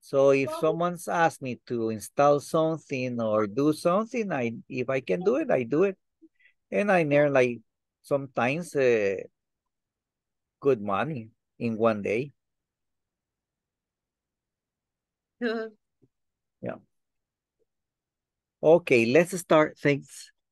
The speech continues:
Speaker 1: Thanks, Elba, for your conversation. It's interesting.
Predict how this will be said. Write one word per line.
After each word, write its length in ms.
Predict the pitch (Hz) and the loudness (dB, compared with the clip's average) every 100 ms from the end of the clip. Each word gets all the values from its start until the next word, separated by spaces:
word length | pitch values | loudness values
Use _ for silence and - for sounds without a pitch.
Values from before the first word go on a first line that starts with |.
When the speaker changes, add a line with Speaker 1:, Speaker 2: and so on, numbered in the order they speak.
| _ _ _ _ _ _ _ _ _ _ _ _ _ _ _ - | _ _ _ _ _ _ _ _ _ _ _ _ _ _ _ -6
Speaker 1:
Thanks, 280 | 139 143 131 | -4 -4 -2
Elba, 360 | 120 135 143 131 | 0 0 -2 -6
for 140 | 123 123 | -8 -6
your 360 | 120 120 120 _ _ - | -2 -2 -4 _ _ -6
conversation. 1000 | 123 113 117 - 120 107 - 135 139 131 _ _ _ | -4 -2 -4 -2 -4 -4 -6 -12 -12 -18 _ _ _
It's 140 | _ - | _ -20
interesting. 680 | 107 - 117 117 - 147 | -18 -6 -6 -6 -10 -12